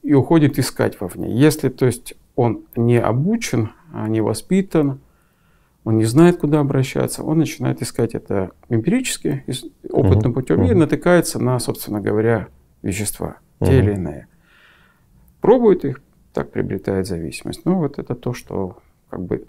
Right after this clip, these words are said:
Speaker 1: из моей там более чем десятилетней практики складывается
Speaker 2: Мгм.
Speaker 1: такое мнение.
Speaker 2: А вот, на ваш взгляд, наркомания — это всё-таки такой физический, психологический или глубокий духовный недуг? Что, что больше?
Speaker 1: Смотрите, э,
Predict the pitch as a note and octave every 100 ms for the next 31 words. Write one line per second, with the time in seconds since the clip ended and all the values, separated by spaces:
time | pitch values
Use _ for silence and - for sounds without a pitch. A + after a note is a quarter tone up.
0 | _ - C#4 A#2+ A2 A#2 A#2+ A#2+ A2 G2+
1 | G2+ A2+ G#2 G#2 G2 - G#2+ G2+ G#2 -
2 | C3+ C3+ - - F#2+ G#2 G#2+ - - G2
3 | E2+ D#2 - - - - - - _ _
4 | - G#2+ A2 G#2+ A2 B2 B2 B2 A2 G2+
5 | G2 B2+ D#3 D3 A#2+ - B2 G#2+ - A#2
6 | A2+ G#2 - F#2+ F#2 - G2+ D#3+ D#3 C3
7 | - - A#2+ A#2+ - _ - G#2+ - G2+
8 | G#2+ B2+ - - - G#2+ G#2 G2+ G#2+ F#2+
9 | G2 F#2+ A2+ A2 - F#2+ F2+ F2+ G2 F2+
10 | E2+ E2+ E2 - _ _ _ - F#2 F2+
11 | - E2 F2 G2 - F#2 E2 - - _
12 | _ _ - - - - - - - -
13 | - _ _ - - C3 D3+ C3 G2+ G2
14 | G#2 G#2 G#2+ F#2+